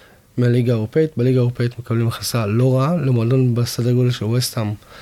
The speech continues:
שקבוצה עם אצטדיון חדש, אה, שהביאה רכש, אה,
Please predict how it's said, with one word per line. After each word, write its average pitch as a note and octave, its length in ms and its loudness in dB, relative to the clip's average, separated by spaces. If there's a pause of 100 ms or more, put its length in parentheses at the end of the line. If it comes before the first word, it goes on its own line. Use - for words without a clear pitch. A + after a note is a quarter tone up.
(300)
שקבוצה - 800 -6
עם A#2+ 80 2
אצטדיון A#2+ 380 -2
חדש, C3+ 680 -2
אה, G#2+ 300 -4
שהביאה A#2 420 -2
רכש, C#3 640 0 (1700)
אה, A2 60 0